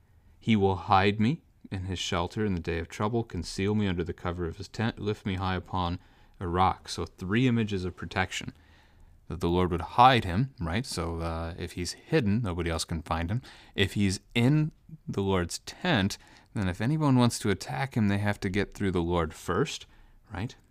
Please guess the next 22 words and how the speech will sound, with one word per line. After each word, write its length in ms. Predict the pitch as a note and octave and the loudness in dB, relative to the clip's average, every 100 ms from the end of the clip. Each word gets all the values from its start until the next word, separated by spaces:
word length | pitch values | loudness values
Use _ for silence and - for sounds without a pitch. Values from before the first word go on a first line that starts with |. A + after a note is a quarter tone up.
| _ _ - | _ _ -14
In 140 | F2+ | -10
God's 400 | F2 - E2+ - | -10 -8 -8 -8
tent. 320 | - F#2 F#2+ - | -10 -6 -6 -8
Uh, 180 | - A#1 - | -12 -12 -14
it 100 | - | -14
could 220 | - C#3 | -4 0
be 80 | C3+ | 4
a 80 | A#2 | 4
reference 440 | A2+ A2+ - A2 - | 4 0 -2 -4 -2
to 100 | G2+ | -6
his 100 | F#2+ | -6
tabernacle, 680 | - G2 G2 F#2 F2+ - F2+ | -4 -2 0 -2 -2 -2 -2
but 220 | F2+ - | -2 -4
the 180 | - G#2+ | -2 0
idea 240 | G2 F#2+ | 2 2
of 120 | F#2 - | 0 0
protection 580 | F#2 - G2 - F#2+ | -6 -2 -2 0 -2
is 100 | E2+ | -2
what 140 | F2 E2+ | -2 -6
he's 140 | E2 | -6
going 300 | - G#2 G#2+ | -2 0 0
for. 280 | G2 G#2 G#2 | 0 0 0